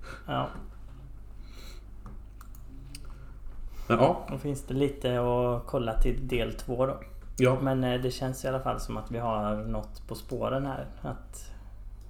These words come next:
Speaker 1: toppa, toppa två kedjor till slutspelet så vinner man guld. Om man är Roger Rönnberg.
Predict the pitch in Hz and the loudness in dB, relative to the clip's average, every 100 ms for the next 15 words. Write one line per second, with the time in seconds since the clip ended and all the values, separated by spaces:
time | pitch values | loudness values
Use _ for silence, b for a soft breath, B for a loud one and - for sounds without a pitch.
0 | - - - - - 139 - - - 120 | -12 -12 -12 -12 0 0 0 -2 0 2
1 | 120 117 117 117 117 127 - 143 - 135 | 2 -2 -2 -2 -2 -4 -2 -2 2 0
2 | 127 - 127 117 131 113 104 113 113 120 | 0 2 2 4 4 4 2 0 0 -2
3 | 135 113 - 113 107 120 - - 113 110 | 0 -2 -2 -2 0 0 -4 -2 2 2
4 | 110 110 110 110 110 117 127 123 - - | 2 0 -2 -2 -2 2 2 0 -4 -6
5 | - - - - - - - - 117 113 | -2 4 4 4 -2 -6 -10 -6 -2 0
6 | 113 113 107 110 110 104 107 123 | 2 2 2 2 0 0 0 -2